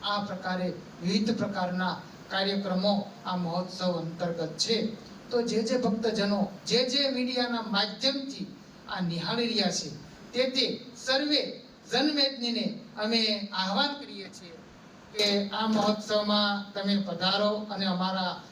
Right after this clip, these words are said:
મહોત્સવની શોભા વધારો, એવી અમારા ગુરુ પરમ પૂજ્ય સદગુરુ શ્રી નીલકંઠ ચરણદાસજી સ્વામી વતી હું સાધુ વિવેક સાગર સ્વામી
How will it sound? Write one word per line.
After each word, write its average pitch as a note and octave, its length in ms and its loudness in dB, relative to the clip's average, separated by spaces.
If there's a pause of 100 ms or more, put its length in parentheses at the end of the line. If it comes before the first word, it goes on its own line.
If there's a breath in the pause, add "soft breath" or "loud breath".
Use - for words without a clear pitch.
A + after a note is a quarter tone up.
(140)
મહોત્સવની F#3 840 4 (220)
શોભા F3 540 2 (260)
વધારો, G3+ 640 0
એવી C4 420 2 (240)
અમારા A#3+ 580 2
ગુરુ A#3+ 220 2
પરમ G#3+ 320 -2
પૂજ્ય G#3 280 -4
સદગુરુ A3 480 -2
શ્રી F#3 260 -4 (380 loud breath)
નીલકંઠ A3 440 2
ચરણદાસજી A3+ 640 0
સ્વામી G3+ 400 0
વતી G#3+ 640 -2 (180)
હું G#3+ 260 4
સાધુ F#3+ 580 0 (100)
વિવેક G#3 340 2
સાગર F#3+ 340 -2
સ્વામી G3 520 0